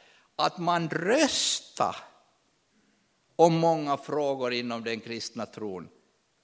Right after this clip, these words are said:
Nämligen på kyrkokonciliet i Nikea.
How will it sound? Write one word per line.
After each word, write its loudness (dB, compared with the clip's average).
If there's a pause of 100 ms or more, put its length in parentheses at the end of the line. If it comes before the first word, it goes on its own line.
(640)
Nämligen 0
på -2
kyrkokonciliet -2
i -2
Nikea. -6